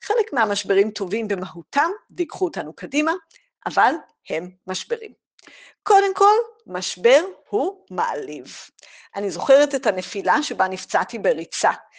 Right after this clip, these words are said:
מצאתי את עצמי מדממת על המדרכה, בוכה ובוכה,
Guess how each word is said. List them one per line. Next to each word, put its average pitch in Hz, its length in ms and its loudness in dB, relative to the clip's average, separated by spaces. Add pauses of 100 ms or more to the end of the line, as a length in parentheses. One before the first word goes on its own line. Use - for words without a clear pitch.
(220)
מצאתי 247 420 0
את 277 100 -2
עצמי 240 300 -4
מדממת 202 600 -2
על 208 100 2
המדרכה, 196 680 0
בוכה 208 640 2
ובוכה, 185 500 0